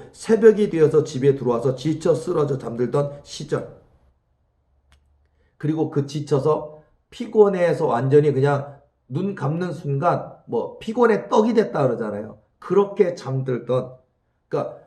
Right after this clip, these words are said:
머리의 무게가 뭐 백 톤짜리처럼 베개에 달라붙어서 본드처럼 달라붙어서 그저 골아 떨어버리죠. 머리 되는 순간 자-, 골아 떨어지던 그 고단하고 힘들었던 그 긴긴 그 시간들이 저에겐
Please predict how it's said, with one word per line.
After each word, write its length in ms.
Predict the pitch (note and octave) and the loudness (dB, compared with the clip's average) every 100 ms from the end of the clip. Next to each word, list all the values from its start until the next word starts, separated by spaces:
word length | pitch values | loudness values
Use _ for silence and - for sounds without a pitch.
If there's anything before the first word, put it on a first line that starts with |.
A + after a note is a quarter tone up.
| _ | _
머리의 440 | G#2+ D3 F3+ G3 | 6 6 8 6
무게가 480 | D3+ B2 D3 C#3+ D3+ | 4 2 2 4 2
뭐 380 | A#2 A2+ F2+ - | 2 2 0 -6
백 220 | D3 C#3 | -8 4
톤짜리처럼 920 | G#3 G3 E3+ D#3 D3 C3+ D3 - - | 4 4 0 -2 0 0 0 -2 -8
베개에 500 | - E3 E3 F#3 F3 | 4 6 6 4 4
달라붙어서 760 | D#3 C#3 D#3+ C#3+ D3 C3+ D3+ - | 4 4 4 2 0 0 0 0
본드처럼 480 | G3+ G3+ G3+ E3 C#3+ | 0 0 0 0 2
달라붙어서 680 | C3+ C#3+ C#3 B2+ D3 C#3+ - - | 2 2 0 0 0 0 -10 -16
그저 360 | - D3+ G#3+ | -6 6 6
골아 300 | - D3+ D3+ | 6 0 0
떨어버리죠. 520 | D3+ C#3 A#2 F#2+ F2+ - - _ - | -2 -2 -2 -4 -10 -16 -20 _ 2
머리 320 | D3 F#3+ F3+ | 8 8 6
되는 240 | D3+ G3 | 2 2
순간 340 | F#3 F3+ E3 D3 | -2 -4 -4 -4
자-, 160 | - | -8
골아 300 | B2+ D3 C#3+ | 0 2 2
떨어지던 420 | C3+ C3 B2 C3 | -2 -4 -4 -4
그 180 | C3 C#3+ | -2 -2
고단하고 680 | - C3+ C#3+ D3+ C#3+ C3+ C#3+ | 2 2 4 0 0 2 2
힘들었던 640 | D#3 D#3 C3+ - B2+ - - - - _ _ | 2 -4 -6 -4 -4 -4 -14 -20 -20 _ _
그 180 | - F3 | -2 -2
긴긴 480 | - F#3 G3+ G#3+ G3 | 2 2 2 0 0
그 100 | D#3+ | -2
시간들이 520 | - - D3+ C#3 C#3+ | -4 -2 -2 0 -2
저에겐 560 | - A#2 B2+ C#3+ - | 0 0 4 2 2